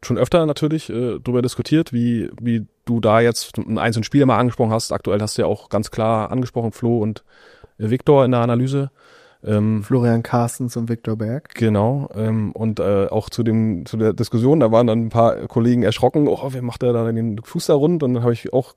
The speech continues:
Speaker 1: genau das so gesagt, dass, äh, wahrscheinlich die beiden haben so eine Ebene, dass sie es können. Also wenn wir mit Marco sprechen, der ist ja auch immer sehr ehrlich, offen, direkt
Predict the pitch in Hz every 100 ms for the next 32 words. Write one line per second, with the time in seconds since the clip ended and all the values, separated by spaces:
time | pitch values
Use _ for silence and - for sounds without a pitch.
0 | - 110 113 120 - 117 113 131 - 113
1 | - 92 101 110 113 117 - - _ _
2 | - 120 104 113 123 123 139 123 120 87
3 | 123 160 117 131 120 - 120 139 170 147
4 | 110 110 107 107 - 110 113 110 101 120
5 | 131 - 123 135 120 117 - 123 139 113
6 | 80 104 131 85 101 117 101 123 -